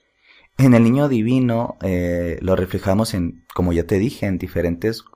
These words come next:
tradiciones y sendas religiosas y mitos de todo el mundo. Los más destacados que podemos encontrar en nuestra cultura es, por ejemplo, la celebración de la Navidad. Cristo Jesús o Jesús Cristo es un niño divino arquetípico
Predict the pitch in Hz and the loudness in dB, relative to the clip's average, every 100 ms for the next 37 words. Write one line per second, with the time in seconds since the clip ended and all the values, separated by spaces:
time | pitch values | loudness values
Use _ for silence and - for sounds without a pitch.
0 | _ 180 180 160 - 123 107 104 104 101 | _ 0 2 -2 -2 2 4 2 0 -2
1 | 101 98 95 - - 85 82 85 101 101 | -4 -4 -8 -10 -4 -2 0 0 -2 -4
2 | - 101 92 92 107 110 101 98 135 127 | -4 0 0 0 -4 -4 -4 -2 -4 -4
3 | 117 123 131 180 277 - - _ _ _ | -4 -2 -2 -2 -6 -10 -20 _ _ _
4 | _ - _ - - - _ _ _ _ | _ -20 _ -20 -20 -20 _ _ _ _
5 | - 135 131 117 127 123 - 113 110 123 | 0 4 6 4 4 2 2 4 4 2
6 | 113 107 98 110 110 101 92 92 107 110 | 0 0 0 -2 -4 -4 0 2 2 -2
7 | 107 104 107 101 131 131 123 123 120 - | -4 -4 -6 -4 0 0 0 -2 -6 -10
8 | 113 - 123 - 107 120 117 113 104 98 | -10 -4 -4 -4 -4 0 0 2 0 0
9 | 95 92 90 95 107 104 104 101 95 117 | 0 0 0 0 0 0 0 0 0 -2
10 | 214 - _ _ _ _ _ _ _ _ | -4 -8 _ _ _ _ _ _ _ _
11 | _ _ - 143 135 - 143 143 160 - | _ _ 2 2 0 0 0 0 -4 0
12 | 143 131 117 - 98 - 101 - 113 107 | 0 0 -2 -4 -6 -4 -6 0 2 2
13 | - 131 117 - 110 104 107 107 82 90 | 0 0 0 2 2 4 4 2 0 0
14 | 92 98 101 - 151 127 - 127 139 | 0 -2 -4 -4 -4 -4 -4 -4 -6